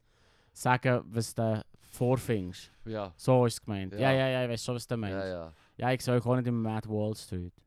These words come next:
Speaker 2: Nein, das sowieso, das hat nicht nur als Extrembeispiel
Speaker 1: Ja, ja,
Speaker 2: genommen
Speaker 1: das ist
Speaker 2: dafür, wie
Speaker 1: sehr ex-,
Speaker 2: unterschiedlich das
Speaker 1: gibt's d-, nein, das ist
Speaker 2: Nein,
Speaker 1: doch,
Speaker 2: das gibt's
Speaker 1: gibt's
Speaker 2: nicht.
Speaker 1: schon, okay,
Speaker 2: Es
Speaker 1: gut.
Speaker 2: gibt jetzt Neues und jetzt noch so eine Shisha-Lounge dort und
Speaker 1: Ah,
Speaker 2: so.
Speaker 1: okay, okay.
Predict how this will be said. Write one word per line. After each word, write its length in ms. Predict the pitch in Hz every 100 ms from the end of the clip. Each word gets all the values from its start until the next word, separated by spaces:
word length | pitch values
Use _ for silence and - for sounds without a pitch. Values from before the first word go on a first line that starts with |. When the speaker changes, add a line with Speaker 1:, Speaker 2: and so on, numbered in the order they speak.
| _
Speaker 2:
Nein, 360 | 127 202 220 180
das 180 | 160 131
sowieso, 320 | 147 139 143
das 100 | 127
hat 100 | 135
nicht 140 | 131 127
nur 120 | 139
als 100 | 117
Extrembeispiel 560 | 107 - 107 123 123 113
Speaker 1:
Ja, 140 | 123
ja, 80 | 123 120
Speaker 2:
genommen 140 | 117
Speaker 1:
das 20 | 110
ist 60 | 120
Speaker 2:
dafür, 160 | 120
wie 80 | 110
Speaker 1:
sehr 120 | 131
ex-, 60 | 127
Speaker 2:
unterschiedlich 400 | 131 - 120 107
das 200 | - 104
Speaker 1:
gibt's 300 | - 165 -
d-, 80 | - 104
nein, 180 | 90
das 100 | 80
ist 80 | -
Speaker 2:
Nein, 120 | 110
Speaker 1:
doch, 80 | 135
Speaker 2:
das 60 | 110
gibt's 180 | 110 -
Speaker 1:
gibt's 120 | 117
Speaker 2:
nicht. 80 | 98
Speaker 1:
schon, 100 | -
okay, 160 | 104 92
Speaker 2:
Es 60 |
Speaker 1:
gut. 160 | 95 95
Speaker 2:
gibt 140 | 127 110
jetzt 120 | -
Neues 320 | 107 117 123
und 60 | 113
jetzt 160 | 110 -
noch 80 |
so 100 | 101
eine 400 | 110 98 90 90
Shisha-Lounge 680 | 90 113 - 110 104 101 107 -
dort 300 | 98 98 -
und 60 | 98
Speaker 1:
Ah, 120 | 135
Speaker 2:
so. 60 |
Speaker 1:
okay, 120 | 98 120
okay. 300 | 117 107